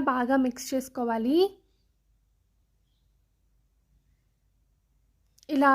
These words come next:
వీటన్నిటిని కూడా బాగా మిక్స్ చేసుకున్న తర్వాత మూత పెట్టేసి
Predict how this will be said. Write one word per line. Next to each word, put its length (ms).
వీటన్నిటిని 580
కూడా 180
బాగా 320
మిక్స్ 260
చేసుకున్న 400
తర్వాత 360
మూత 100
పెట్టేసి 380